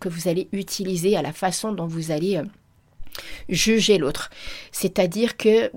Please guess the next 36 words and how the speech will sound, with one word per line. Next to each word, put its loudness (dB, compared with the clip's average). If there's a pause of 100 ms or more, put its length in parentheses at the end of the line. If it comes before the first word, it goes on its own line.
les 6
mots, 8
encore 2
une 0
fois, 2
et 0
la -2
façon 2
dont -2
vous -4
allez 0
dire -2
les -4
choses, 0 (480)
ça 0
peut 0
vraiment, 4
vraiment 0
avoir 0
une -6
conséquence -2 (240)
et 2
des, 4
des, -4 (640)
et 2
des 4
séquelles, 6
en 2
fait, -2 (420)
sur -4
la 2
relation. 2 (420)
Plus 6
vous 2
allez 6
être 4